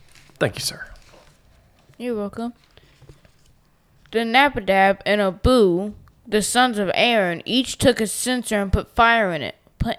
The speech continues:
Speaker 2: incense on it, and offered profane fire before the Lord, which he had not commanded them. So fire went out from the Lord and devoured them, and they died before the Lord.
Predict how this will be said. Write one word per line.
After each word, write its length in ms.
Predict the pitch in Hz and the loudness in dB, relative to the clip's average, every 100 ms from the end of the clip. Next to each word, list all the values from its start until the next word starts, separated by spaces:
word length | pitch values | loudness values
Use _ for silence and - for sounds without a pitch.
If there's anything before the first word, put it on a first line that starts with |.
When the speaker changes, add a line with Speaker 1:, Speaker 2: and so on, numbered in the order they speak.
| - | -2
Speaker 2:
incense 480 | 254 277 - 240 | -2 -2 -8 -4
on 220 | 214 180 175 | 0 0 0
it, 140 | 175 | -4
and 120 | 185 - | -4 0
offered 480 | 202 226 240 233 - | 2 2 0 -4 0
profane 600 | 226 208 - 226 269 269 | 0 0 -2 -2 -2 -4
fire 360 | - 220 208 | -2 0 0
before 380 | 196 - 202 202 | -4 -10 -6 -6
the 100 | 185 | -4
Lord, 440 | 202 220 185 110 - - - - - | -2 2 2 0 -8 -20 -20 -14 -2
which 200 | 226 196 | -2 0
he 120 | 220 | -2
had 240 | 208 226 | 2 2
not 240 | 226 214 208 | 4 0 0
commanded 580 | 208 208 226 208 170 | -4 -2 -2 -2 -4
them. 200 | 113 98 - _ _ | -8 -10 -14 _ _
So 180 | - 233 | 0 0
fire 480 | 226 226 220 254 285 | 2 4 4 4 2
went 220 | 262 220 | 0 0
out 220 | 226 226 | -2 -4
from 120 | - 220 | -6 -6
the 100 | 196 - | -6 -6
Lord 300 | 196 202 190 | -2 0 -2
and 160 | 185 196 | -4 -6
devoured 540 | 185 208 220 208 156 | -2 0 2 0 -4
them, 260 | 110 92 - _ _ _ _ _ | -14 -16 -20 _ _ _ _ _
and 160 | - 214 | -8 -2
they 100 | 208 | -2
died 300 | 170 202 208 | 0 2 2
before 320 | 220 - 214 | -2 -2 -2
the 100 | 185 | -2
Lord. 420 | 180 196 170 - | -4 -2 -2 -4